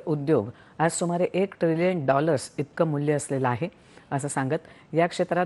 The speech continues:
गुंतवणुकीच्या अनेक संधी उपलब्ध असल्याचं केंद्रीय मंत्री नितीन गडकरी यांनी म्हटलं आहे. मुंबईत आयोजित इंडिया मेरीटाईम वीकमध्ये ते आज बोलत होते.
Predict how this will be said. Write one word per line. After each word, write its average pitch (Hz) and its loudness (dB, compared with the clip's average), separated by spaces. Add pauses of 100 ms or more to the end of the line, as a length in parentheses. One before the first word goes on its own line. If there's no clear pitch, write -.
गुंतवणुकीच्या 160 -2
अनेक 156 -2
संधी 147 -4
उपलब्ध 135 -4
असल्याचं 151 -6 (340)
केंद्रीय 156 2
मंत्री 170 -2
नितीन 143 -4
गडकरी 123 -4
यांनी 107 -6
म्हटलं 98 -12
आहे. 95 -16 (720)
मुंबईत 175 2
आयोजित 180 0 (140)
इंडिया 151 0
मेरीटाईम 143 -4
वीकमध्ये 139 -6
ते 123 -2
आज 139 -8
बोलत 101 -8
होते. - -16